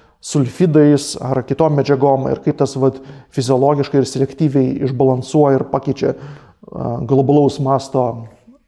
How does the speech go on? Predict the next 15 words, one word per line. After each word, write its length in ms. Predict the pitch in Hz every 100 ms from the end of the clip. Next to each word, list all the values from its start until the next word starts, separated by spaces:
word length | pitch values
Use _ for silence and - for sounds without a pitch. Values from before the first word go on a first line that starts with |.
| _ _
ekosistemas. 840 | 165 - - - 147 147 - - - _ _ _ _ _ _ _ _ _ _ _ _ _ _ _ - - _
Taigi, 260 | 170 143 139 131 117
tiek 160 | 233 226
mes, 300 | 131 123 - 160 - - 170
galime 200 | 139 135
sakyti, 280 | 131 147 -
aptarėme 440 | - - 143 131 127
apie 200 | 127 -
Andrew 280 | 147 139 131
Knollį. 420 | 135 160 240 277 - - - - - 147 -
Ir, 200 | 185 185
a, 720 | 170 156 139 127 120 - 131 131 127 123 131 - - - - -
antra 500 | 139 143 120 202 247
tema, 380 | 240 202 156 196 196 -
apie 400 | 147 143 135 135